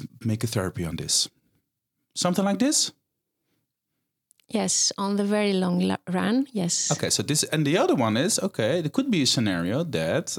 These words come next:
Speaker 1: uh, uh, the creation of new neurons and new cells stops.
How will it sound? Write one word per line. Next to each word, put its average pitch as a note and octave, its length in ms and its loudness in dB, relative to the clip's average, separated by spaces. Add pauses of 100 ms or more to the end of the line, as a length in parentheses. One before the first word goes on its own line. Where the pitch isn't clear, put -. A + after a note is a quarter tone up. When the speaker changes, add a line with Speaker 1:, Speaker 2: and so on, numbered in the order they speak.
(120)
Speaker 1:
uh, F2 360 0 (640)
uh, F#2+ 420 0
the G#2 120 -4
creation G#2+ 680 2
of A#2+ 160 -2
new A2 500 2
neurons G#2+ 760 0
and G2 160 -2
new F2 220 0
cells - 500 0
stops. - 520 0